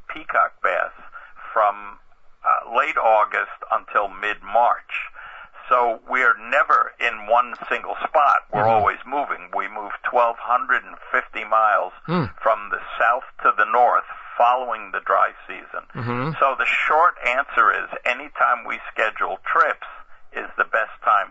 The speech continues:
Speaker 1: to fish because we're always in a different place.
Speaker 2: Got it. Okay. Well, gosh,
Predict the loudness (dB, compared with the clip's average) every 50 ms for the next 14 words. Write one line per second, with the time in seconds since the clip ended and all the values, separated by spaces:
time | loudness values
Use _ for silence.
0 | -8 -16 -14 -12 -8 -4 -2 -2 -2 -2 -4 -6 -10 -12 -12 -14 -16 -18 -18 -18
1 | -14 -10 -10 -6 -2 0 0 0 0 -2 -2 0 0 4 4 4 4 4 2 0
2 | -2 -2 -6 -6 -6 -8 -8 -6 -6 -4 -2 -2 -2 -2 -2 -2 -2 -2 -2 -2
3 | -10 -12 -12 -12 -10 -8 -6 -4 -4 -2 -2 -2 -4 -6 -8 -8 -8 -8 -8 -4
4 | -4 -4 -4 -4 -8 -12 -14 -16 -16 -10 -2 2 4 4 4 4 4 2 2 2
5 | 0 -2